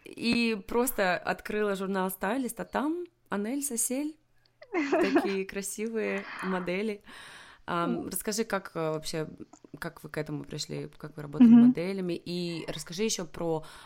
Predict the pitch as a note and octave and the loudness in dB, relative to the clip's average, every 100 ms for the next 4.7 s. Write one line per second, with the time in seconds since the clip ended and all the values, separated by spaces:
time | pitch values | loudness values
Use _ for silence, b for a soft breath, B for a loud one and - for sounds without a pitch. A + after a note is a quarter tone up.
0 | B - D3 C#3+ C#3+ D#3 D#3 D3+ D3+ D3+ | B -8 -6 -6 -4 -4 -4 -6 -8 -6
1 | D3+ C3 - - D#3 E3 F3 D#3+ - - | -6 -6 -10 -16 -8 -4 -2 -4 -4 -6
2 | - D#3 - G3+ A#3+ A#3+ E3+ - B3 A3+ | -6 -6 -2 0 0 0 -4 8 10 10
3 | A#3+ E3 G3+ E3 D#3 - F3 E3 D3 C#3 | 8 6 -2 -4 -8 -6 -6 -6 -10 -12
4 | D3 - D#3+ A#3 G#3+ C#3+ | -12 -10 -6 -4 -4 -6